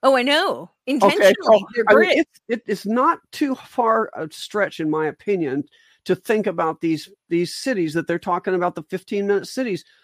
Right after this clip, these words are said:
Speaker 1: Yeah.
Speaker 2: being essentially the metaverse in, you know, writ large. And,
Speaker 1: They're being built
Speaker 2: but I don't
Speaker 1: Yeah.
Speaker 2: think it, it's gonna be the no man's land. It's gonna be all the places outside those cities that's gonna be very hard for them to control unless they put these five G towers on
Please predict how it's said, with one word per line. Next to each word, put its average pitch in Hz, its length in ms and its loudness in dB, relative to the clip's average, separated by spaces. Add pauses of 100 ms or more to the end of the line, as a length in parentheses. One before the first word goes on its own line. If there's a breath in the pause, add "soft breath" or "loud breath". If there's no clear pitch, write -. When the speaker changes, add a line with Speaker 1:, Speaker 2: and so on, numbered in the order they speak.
(120)
Speaker 1:
Yeah. 190 140 -8
Speaker 2:
being 190 260 4
essentially 175 460 -2
the 156 80 -4
metaverse 147 720 -4
in, 131 300 -4
you 156 120 -2
know, 98 220 -8
writ 160 220 0
large. 131 540 -2
And, 156 220 0
Speaker 1:
They're 151 100 0
being 190 80 -16 (200 loud breath)
built - 100 0
Speaker 2:
but 220 140 6
I 214 120 8 (160)
don't 285 240 2
Speaker 1:
Yeah. 349 120 -8
Speaker 2:
think 269 220 -2 (340)
it, 196 180 2
it's 196 160 4
gonna 269 220 -2
be 233 180 -2
the 196 140 0
no 202 240 6
man's 160 360 0
land. 127 300 -4
It's 143 140 -10
gonna 220 180 0
be 208 160 0
all 226 280 4
the 233 60 -4
places 208 440 -8
outside 180 480 -4
those 165 200 -6
cities 190 400 -2
that's 151 160 -10
gonna 170 240 -4 (220)
be 151 140 -2
very 185 340 -4
hard 196 300 -2
for 180 80 -8
them 170 240 -2
to 147 80 -12
control 165 640 -2 (380 soft breath)
unless 185 380 2
they 202 140 0
put - 260 -8
these 208 180 -8
five 147 300 -8
G 190 160 -8
towers 156 420 -6
on 160 160 -4